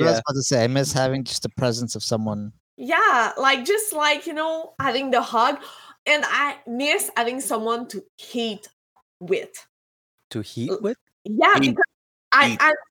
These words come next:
Speaker 3: like, eating.
Speaker 2: Eat? Oh,
Speaker 3: Yeah,
Speaker 2: eat.
Speaker 3: dinner, having dinner or lunch.
Speaker 2: Oh, yeah, yeah, yeah, yeah.
Speaker 3: I find it very difficult to make food for only myself.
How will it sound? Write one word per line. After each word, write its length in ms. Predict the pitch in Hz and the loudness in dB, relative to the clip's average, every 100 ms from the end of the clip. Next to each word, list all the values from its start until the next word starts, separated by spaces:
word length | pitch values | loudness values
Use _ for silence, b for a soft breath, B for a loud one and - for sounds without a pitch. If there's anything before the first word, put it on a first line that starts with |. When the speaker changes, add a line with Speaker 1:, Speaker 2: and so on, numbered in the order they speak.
| _ _ _ - | _ _ _ -4
Speaker 3:
like, 240 | 247 254 - 285 | 2 2 2 0
eating. 340 | 320 349 381 226 285 | 0 2 2 2 0
Speaker 2:
Eat? 60 | - - _ - | -6 -10 _ 2
Oh, 180 | 151 175 | 6 8
Speaker 3:
Yeah, 140 | - 214 185 | 8 6 2
Speaker 2:
eat. 220 | 202 160 | 2 2
Speaker 3:
dinner, 600 | 294 285 277 254 233 - - | 2 4 6 4 2 -4 -2
having 340 | 294 294 285 | 0 0 -2
dinner 380 | 277 285 294 269 | -2 2 4 4
or 100 | 220 | 4
lunch. 560 | 202 190 233 339 - - b _ 151 | 4 4 2 -2 -8 -10 b _ 4
Speaker 2:
Oh, 140 | 156 | 6
yeah, 200 | 151 139 | 6 6
yeah, 20 | 123 110 | 4 2
yeah, 40 | 101 | 0
yeah. 140 | 95 - | -2 -2
Speaker 3:
I 100 | 285 294 | 0 2
find 200 | 294 311 | 2 2
it 240 | 277 220 | -2 0
very 300 | 202 214 262 | 2 2 0
difficult 760 | 233 247 220 - 214 226 226 - | -2 -6 -8 0 2 0 -4 -10
to 380 | 233 214 208 - | -6 -6 -6 -4
make 360 | 202 202 208 | -2 -2 -2
food 420 | - - 240 220 214 | -16 -8 -4 -4 -6
for 560 | - - 208 180 - | -16 -8 0 0 0
only 220 | 196 196 | -2 -2
myself. 920 | 180 156 160 - 160 165 294 - - | -2 -4 -4 0 2 2 0 -4 -18